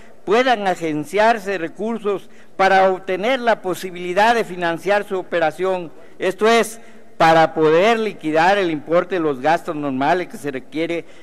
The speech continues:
pagar cotidianamente. Establecer la posibilidad de que las comunidades hagan un uso social de una concesión del espectro radioeléctrico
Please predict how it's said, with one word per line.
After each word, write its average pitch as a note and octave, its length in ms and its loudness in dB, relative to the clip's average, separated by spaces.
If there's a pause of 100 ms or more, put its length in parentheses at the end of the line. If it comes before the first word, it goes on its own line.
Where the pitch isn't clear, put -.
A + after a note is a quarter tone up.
(160)
pagar D3 360 2
cotidianamente. A#2+ 1080 -4 (380)
Establecer F3+ 1300 2
la F3+ 380 2
posibilidad F3 800 0
de A3 120 0
que F#3+ 120 -6
las E3 180 0
comunidades F3 800 0
hagan F#3+ 300 0
un F#3+ 160 -6
uso G3 340 -4
social E3+ 480 0
de F3 80 -4
una F3+ 240 -2
concesión D3+ 560 -6
del E3 160 -6
espectro D#3+ 600 -8 (240)
radioeléctrico F3+ 960 -2